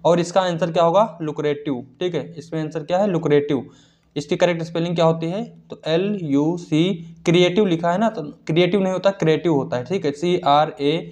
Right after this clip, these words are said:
टी आई वी ई, लुक्रेटिव। और इसका मीनिंग क्या होता है? तो लुक्रेटिव का मतलब होता है लाभदायक, लाभदायक, ठीक है, लाभप्रद, ठीक है, फ्रूटफुल इसका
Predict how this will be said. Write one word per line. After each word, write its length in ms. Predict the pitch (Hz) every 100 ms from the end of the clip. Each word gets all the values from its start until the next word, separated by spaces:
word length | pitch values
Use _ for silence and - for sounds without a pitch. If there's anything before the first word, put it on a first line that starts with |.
| - _ _
टी 300 | 147 160 170 135
आई 400 | 127 143 185 175 - _ _ _ _ _ -
वी 220 | 123 147 190 165 147
ई, 220 | 131 -
लुक्रेटिव। 640 | 143 143 147 143 147 117 - -
और 100 | 165
इसका 180 | 175 190
मीनिंग 260 | 185 170 175
क्या 100 | 175
होता 200 | 165 175
है? 60 |
तो 100 | 185
लुक्रेटिव 400 | 165 165 160 165
का 60 | 175
मतलब 200 | 165 165
होता 220 | 160 170
है 260 | 190 233 - - _ _ _ _ _ 143
लाभदायक, 840 | 135 151 147 139 135 143 - - - _ _ _ _ _ _
लाभदायक, 580 | 131 131 147 160 180 214 - _ _ _ _ _ _ _ _ _ _ _ 135 135 135 135 131
ठीक 180 | 185 170
है, 220 | 135 170 147
लाभप्रद, 1600 | 151 170 165 156 156 165 165 147 156 151 156 156 156 175 170 -
ठीक 180 | 180 160
है, 80 | 123 - _ _ -
फ्रूटफुल 580 | 160 165 165 170 180 180 160
इसका 240 | 143 170